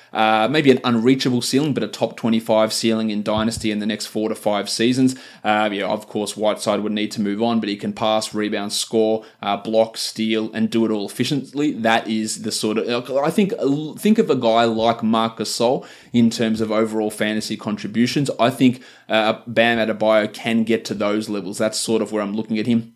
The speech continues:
Not this season, though, 'cause after this game, he's probably going to move back to the bench if Whiteside's right, and then his role will be limited as we move forward. While the lowest net rating on the night goes to Frank Ntilikina of the New York Knicks,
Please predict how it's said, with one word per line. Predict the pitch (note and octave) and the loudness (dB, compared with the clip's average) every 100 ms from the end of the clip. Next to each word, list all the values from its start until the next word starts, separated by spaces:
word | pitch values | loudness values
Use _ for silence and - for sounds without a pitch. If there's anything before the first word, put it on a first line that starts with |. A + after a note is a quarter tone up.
| - | -2
Not | A2+ A#2+ A2+ A2+ | 2 2 0 -2
this | G#2+ | -4
season, | - G#2 G#2 G#2 | -2 -2 -2 -4
though, | G2+ | -4
'cause | G2+ G#2+ | -4 -2
after | G#2+ G#2 | -2 -2
this | G#2 G#2 | -6 -8
game, | - G2 G#2 | -6 -6 -6
he's | G#2+ | -10
probably | - A2+ G#2 G#2 | -2 -2 -2 -4
going | G#2 G2+ G2+ | -4 -4 -6
to | G#2+ | -4
move | G#2 G2+ G2+ | -2 -2 -4
back | A2 G#2 - | -2 -2 -4
to | A#2 | -6
the | G2+ | -4
bench | G#2 A#2 A#2 | 0 0 -2
if | - | -2
Whiteside's | A2 G2+ - G2+ G#2+ | 0 0 0 -6 -2
right, | A#2 A#2 - - - - | 2 4 2 -8 -20 -2
and | A#2 A#2+ | 2 4
then | A2+ | 2
his | B2 G2+ | -2 -4
role | G#2+ G2+ | -2 0
will | G#2 G#2 | 0 -4
be | G2 | -6
limited | G2 G2+ G2+ G2+ | -6 -8 -6 -6
as | G2 G#2+ | -6 -6
we | F#2+ | -6
move | G2 F#2+ | -6 -8
forward. | - G#2 G2+ | -4 -4 0
While | G#2+ G#2+ - - | 2 0 -6 -2
the | A#2+ | 0
lowest | A2+ B2 C3 B2+ - | 4 6 6 6 2
net | A#2 A#2 A#2 | 2 2 2
rating | A#2+ A2+ A#2 | 2 4 2
on | A2+ | 2
the | |
night | A2+ A2+ A#2 | 2 2 2
goes | A2 | -2
to | A2 | -2
Frank | G#2+ A#2+ A2+ | -4 0 0
Ntilikina | A#2 A2+ A2 B2+ B2+ A#2 | 0 -2 -2 2 4 4
of | A2+ | 2
the | A#2 | 2
New | A#2 | 4
York | A2 G#2 | 2 0
Knicks, | A#2 B2 B2 | 2 2 0